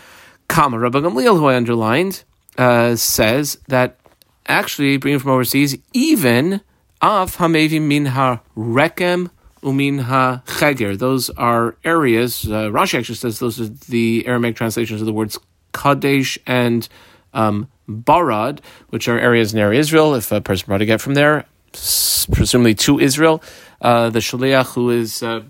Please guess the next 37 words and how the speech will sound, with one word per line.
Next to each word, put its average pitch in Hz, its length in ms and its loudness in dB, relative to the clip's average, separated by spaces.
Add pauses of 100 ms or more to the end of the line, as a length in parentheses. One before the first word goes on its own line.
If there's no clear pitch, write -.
uh, 110 360 -10
delivering 160 400 -4
it - 20 -4
would 139 100 -4
have 131 180 -4
to 117 80 -6
say 123 260 0
those, 117 480 0 (840)
that 113 260 -4
phrase, 104 400 -2
"Befanai 110 420 -2
nechtav, 151 800 -2 (420)
befanai 113 320 -2
nechtam." 104 360 -4
Rabbi 113 200 -2
Eliezer, 110 440 0
who 127 40 2
underlined 139 460 0
Omer, 165 380 0 (360)
"Afilu 180 560 2
mikfar 160 560 0
ludim 147 540 0 (640)
lelud." 131 680 4 (340)
Even 175 180 4
if 175 40 4
he's 151 100 2
bringing 156 260 0
it 123 120 -2
from 120 240 -2
Kfar 156 500 0
Ludim 139 440 0
to - 80 -8
Lud, 113 400 0
Kfar 170 200 2
Ludim 170 280 4
was 143 200 -2
in 127 360 -2